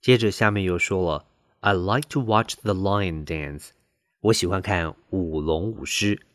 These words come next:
“This brings good luck”，这呢会带来好运。Good luck就是好运的意思，那么要特别小心，luck这个字在英文里面通常是不能数的。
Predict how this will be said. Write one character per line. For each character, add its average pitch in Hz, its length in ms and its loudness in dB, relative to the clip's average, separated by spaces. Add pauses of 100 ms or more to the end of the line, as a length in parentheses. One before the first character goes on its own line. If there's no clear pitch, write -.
(800)
“This 143 220 6 (100)
brings 113 400 0 (100)
good 87 220 -2
luck”， - 420 -4 (400)
这 131 140 6
呢 104 280 0 (200)
会 98 180 0
带 87 200 0
来 78 200 -2
好 78 500 -4
运。 120 300 -4 (720)
Good 107 240 4
luck - 580 0 (300)
就 131 100 0
是 110 160 0
好 82 400 0
运 123 220 0
的 92 80 -4
意 78 180 -6
思， - 300 -8 (160)
那 92 80 -4
么 92 100 0
要 90 100 2
特 90 220 0
别 78 140 -2
小 73 200 -2
心， 87 300 -4 (380)
luck 104 480 2
这 123 100 2
个 101 80 0
字 92 220 -2
在 - 260 0
英 156 140 2
文 151 120 4
里 82 80 0
面 80 340 -2
通 104 260 0
常 80 260 -4
是 85 160 -2
不 76 160 -6
能 80 180 -4
数 - 200 -4
的。 - 260 -4